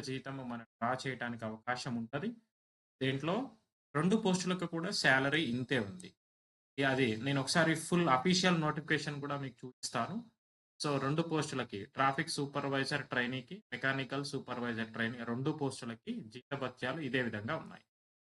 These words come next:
So, అప్లికేషన్ అనేటువంటిది ఆఫ్‌లైన్ లేదు, only ఆన్‌లైన్ మెథడ్‌లోనే అప్లికేషన్ అనేటువంటిది చేసుకోవాలి.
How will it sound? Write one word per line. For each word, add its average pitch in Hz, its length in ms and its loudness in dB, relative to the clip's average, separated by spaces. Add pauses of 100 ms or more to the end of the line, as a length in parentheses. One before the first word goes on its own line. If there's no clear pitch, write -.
(200)
So, 180 80 6
అప్లికేషన్ 175 600 4
అనేటువంటిది 143 760 2
ఆఫ్‌లైన్ 139 500 2
లేదు, 131 320 0
only 135 360 -2 (180)
ఆన్‌లైన్ 143 480 2
మెథడ్‌లోనే 123 600 -4 (440)
అప్లికేషన్ 120 640 -6
అనేటువంటిది 110 600 -6
చేసుకోవాలి. 90 520 -6